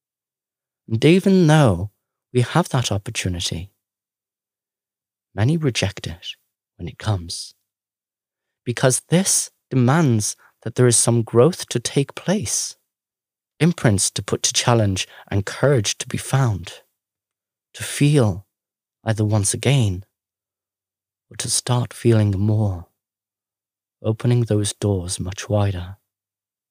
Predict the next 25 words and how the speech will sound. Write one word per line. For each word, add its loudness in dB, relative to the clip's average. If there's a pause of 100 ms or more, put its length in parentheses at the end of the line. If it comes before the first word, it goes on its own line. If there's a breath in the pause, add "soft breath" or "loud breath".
(2000)
Every -2
choice 0
we 2
make, 0 (360)
every -4
thought 0
we -4
think, -4
and -2
every 2
relationship 0
we -2
are -2
involved 0
in -6 (1200)
is 0
centered 0
not 0
exclusively -2
around -4
our -6
mind, -6 (1040)
but -6
our 2
heart -2